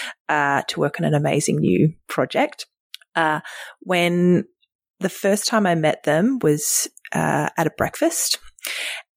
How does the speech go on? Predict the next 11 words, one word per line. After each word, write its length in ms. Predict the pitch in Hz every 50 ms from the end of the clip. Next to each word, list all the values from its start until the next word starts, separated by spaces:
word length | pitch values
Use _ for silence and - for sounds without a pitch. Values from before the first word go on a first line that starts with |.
| _
And 520 | 185 180 175 170 175 175 175 175 170 - - - - 190
one 160 | 190 180 202
of 60 | 202
the 80 | 214 202
first 320 | - - 170 165 - -
things 180 | 165 160 156 -
Jess 240 | - 160 151 -
said 160 | - 139 143 -
to 100 | - 156
me 120 | 151 147
was, 340 | 147 151 147 147 151 147